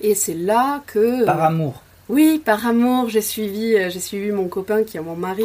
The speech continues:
Speaker 1: aujourd'hui. Et, euh, et donc, je, je pars à neuf mille kilomètres d'ici, je, je m'installe, euh,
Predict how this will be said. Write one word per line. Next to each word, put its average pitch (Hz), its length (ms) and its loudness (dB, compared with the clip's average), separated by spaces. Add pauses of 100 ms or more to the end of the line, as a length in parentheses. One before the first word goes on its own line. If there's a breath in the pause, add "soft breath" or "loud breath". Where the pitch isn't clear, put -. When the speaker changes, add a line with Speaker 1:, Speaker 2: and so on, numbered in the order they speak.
Speaker 1:
aujourd'hui. 175 560 -4 (760 loud breath)
Et, 196 240 6
euh, 160 680 2 (160)
et 175 120 -8
donc, 185 280 -6
je, 170 240 -6
je 160 140 -8
pars 190 320 -4
à 156 40 -2
neuf 180 280 -4
mille 196 140 0
kilomètres 175 500 -6
d'ici, 226 520 -2
je, 170 280 -4
je 170 100 -6
m'installe, 190 760 0
euh, 160 260 0